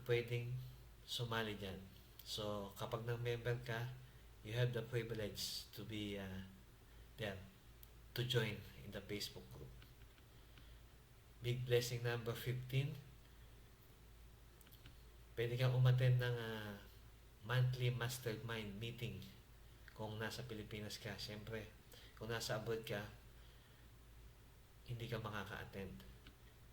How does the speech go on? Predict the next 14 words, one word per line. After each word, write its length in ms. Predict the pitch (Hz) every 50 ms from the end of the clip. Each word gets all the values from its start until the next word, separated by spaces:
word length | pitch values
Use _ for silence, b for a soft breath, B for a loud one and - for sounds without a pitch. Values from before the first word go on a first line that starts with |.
| - -
Big 240 | 123 127 127 127 -
blessing 400 | 120 123 123 123 127 127 127 123
number 320 | 117 117 113 110 110 113 110
sixteen, 640 | - - 113 - - - - 139 139 131 127 127 - - - - - - - -
T 160 | 131 131 123 123
R 80 | 131
C 160 | 127 - -
affiliate 560 | 123 123 123 - 139 131 127 131 127 - - 143
page 480 | 143 135 127 127 - - - - - B B B B B B B B B -
with 160 | 113 117 - - - - 127
email 240 | 127 127 127 120
swipes 480 | 123 - 131 131 127 127 123 - - - - 120
and 80 | 117 110 113
banner. 320 | 113 117 120 127 127 123